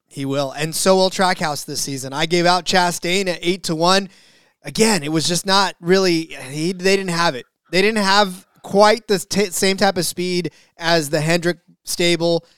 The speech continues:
They were still fast. Chastain was still up in the mix most of the day.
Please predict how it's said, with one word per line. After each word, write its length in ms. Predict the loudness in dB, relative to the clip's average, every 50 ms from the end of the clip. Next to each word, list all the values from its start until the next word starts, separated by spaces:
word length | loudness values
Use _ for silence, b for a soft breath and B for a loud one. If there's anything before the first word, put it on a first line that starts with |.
| b b b -2
They 100 | 0 2
were 80 | 2
still 240 | 2 4 4 4 4
fast. 600 | 4 4 4 4 6 6 4 2 0 -2 -8 -12 _
Chastain 460 | -2 0 0 0 0 0 0 0 2
was 120 | 2 -2 -2
still 300 | 0 2 2 4 4 4
up 300 | 4 2 2 0 -2 -6
in 140 | -6 -4 -4
the 80 | -4
mix 440 | 0 0 0 0 0 -2 -4 -4 0
most 300 | 4 4 4 4 2 -2
of 40 | -6
the 80 | -6
day. 400 | -2 2 2 4 4 4 2 0